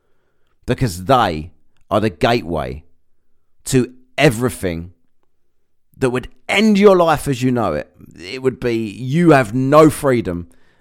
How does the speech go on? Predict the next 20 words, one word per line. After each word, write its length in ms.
over 380
any 300
personal 600
choice 540
anymore. 440
And 220
that 480
seems 420
to 100
be 140
where 220
this 200
is 140
going. 400
At 220
different, 540
for 160
a 60
di-, 340
uh, 460